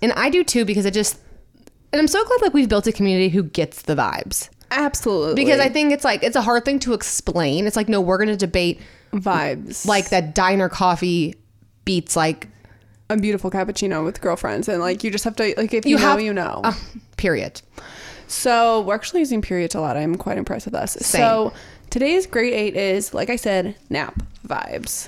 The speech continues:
Speaker 2: So
Speaker 1: Liz, start us off.
Speaker 2: I mean, I'm, like, such a nap queen. Like, I need a daily nap
Speaker 1: <laughs>
Speaker 2: for
Speaker 1: No,
Speaker 2: sure.
Speaker 1: Elizabeth has to take a twenty to thirty minute nap every single day. And, like, luckily we've just, like, learned to work it into our work schedule,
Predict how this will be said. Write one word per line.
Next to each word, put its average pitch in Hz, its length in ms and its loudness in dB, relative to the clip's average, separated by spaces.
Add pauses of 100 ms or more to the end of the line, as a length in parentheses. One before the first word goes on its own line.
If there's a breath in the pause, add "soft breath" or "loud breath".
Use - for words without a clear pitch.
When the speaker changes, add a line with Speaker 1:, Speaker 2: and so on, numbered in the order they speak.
(120)
Speaker 2:
So 113 580 -2
Speaker 1:
Liz, 226 320 0
start 294 240 0
us 349 140 0
off. 120 340 -2 (140)
Speaker 2:
I 240 40 -2
mean, 269 100 0
I'm, 247 160 0
like, 370 160 0
such - 420 -2
a 214 40 -2
nap 175 260 -2
queen. 226 260 -2
Like, 208 120 -2
I 170 180 0
need 190 300 2
a 180 100 0
daily 156 500 -2
nap 147 400 -2 (120)
Speaker 1:
<laughs> - 0 -
Speaker 2:
for 180 280 -2
Speaker 1:
No, 214 200 6
Speaker 2:
sure. 165 480 0
Speaker 1:
Elizabeth 214 720 2 (380)
has 156 440 -2
to 202 80 2
take 190 200 0
a 180 60 2
twenty 165 280 0
to 160 60 0
thirty 165 220 2
minute 151 180 0
nap 139 340 -2
every 160 240 2
single 147 280 -2
day. - 180 -4
And, 208 100 2
like, 220 220 2 (640 loud breath)
luckily 247 300 4
we've 415 100 4
just, 311 140 2
like, 254 120 0
learned 208 180 2
to 190 60 2
work 165 220 2
it 196 40 0
into 180 180 2
our 151 120 2
work 123 220 0
schedule, 196 580 0